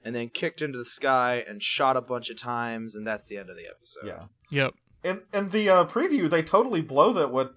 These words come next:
Speaker 2: that, uh, Kiva's gonna get a Trinity form in the next episode, which is cool, but, you know.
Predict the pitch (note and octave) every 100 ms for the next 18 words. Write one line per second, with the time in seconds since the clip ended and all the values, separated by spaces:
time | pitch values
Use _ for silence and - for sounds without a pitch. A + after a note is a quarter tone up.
0 | C#3 C3+ C3 B2+ A#2+ A#2 A#2 A2+ F#3 A3+
1 | F3 F3 D#3 D3 E3 - C#3 G3+ C4+ A#2+
2 | A2+ G#2+ A2 G#2 G2 - G#2+ - - G2+
3 | F#2+ C#3 D3 D3+ - G#2 - G2 F2+ A#2+
4 | C#3 - E2+ - - E2 - -